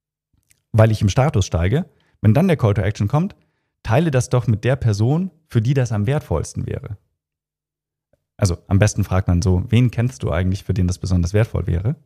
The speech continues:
Teile das mit der Person, das, äh, Formulierung ist wichtig.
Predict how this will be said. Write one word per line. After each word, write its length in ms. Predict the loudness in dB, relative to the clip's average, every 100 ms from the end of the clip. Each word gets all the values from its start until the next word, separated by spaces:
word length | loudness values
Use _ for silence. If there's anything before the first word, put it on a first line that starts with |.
| _ _ _ _ _ _ _ _ _ _ _ _ _
Teile 320 | 2 4 4
das 180 | 0 -2
mit 120 | -2
der 100 | -2
Person, 420 | -2 0 2 0 -4 -14
das, 200 | -16 -6
äh, 160 | -6
Formulierung 480 | -4 0 2 4 2
ist 120 | 0
wichtig. 300 | -2 -2 -4